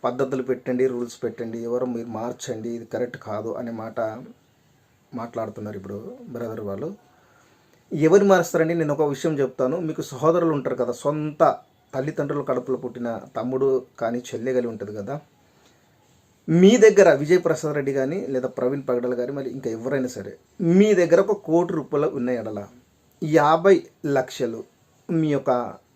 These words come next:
తమ్ముడు అకౌంట్లో వేస్తారండి? వేయండి చూద్దాం. మీరు, మీ దగ్గర ఒక లక్షలు ఉన్న ఎడల, ఎవరైనా సరే నీతి మార్గంలో నడిచేవారు, ఎవరైనా సరే లక్ష రూపాయలు ఉన్న ఎడల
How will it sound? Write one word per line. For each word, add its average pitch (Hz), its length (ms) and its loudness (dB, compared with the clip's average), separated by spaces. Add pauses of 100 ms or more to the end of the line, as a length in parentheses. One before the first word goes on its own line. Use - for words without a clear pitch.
(300)
తమ్ముడు 165 320 0 (360)
అకౌంట్లో 139 380 -2
వేస్తారండి? 127 540 -4 (1700)
వేయండి 175 340 2
చూద్దాం. 151 240 -4
మీరు, 160 220 -6 (960)
మీ 170 180 8
దగ్గర 208 180 8
ఒక 202 80 6
లక్షలు 190 520 6
ఉన్న 190 120 6
ఎడల, 156 440 2
ఎవరైనా 165 460 6
సరే 226 180 4
నీతి 180 240 0
మార్గంలో 160 360 4
నడిచేవారు, 120 380 -4
ఎవరైనా 175 440 2
సరే 143 160 -4
లక్ష 160 300 2
రూపాయలు 180 320 2
ఉన్న 160 120 -2
ఎడల 135 300 -2